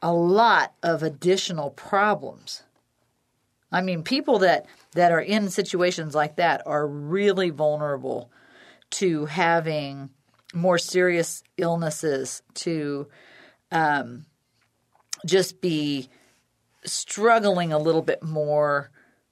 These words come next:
with things that wouldn't be as big a deal overall if, if they were okay.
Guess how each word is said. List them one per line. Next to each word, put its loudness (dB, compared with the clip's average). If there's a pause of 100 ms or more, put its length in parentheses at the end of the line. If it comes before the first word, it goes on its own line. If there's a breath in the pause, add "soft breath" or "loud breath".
(120)
with 0 (2000)
things -2
that 0
wouldn't 0
be -4
as -4
big 0
a 0
deal -4 (1500)
overall -2
if, -8
if -10
they -2
were -8
okay. -4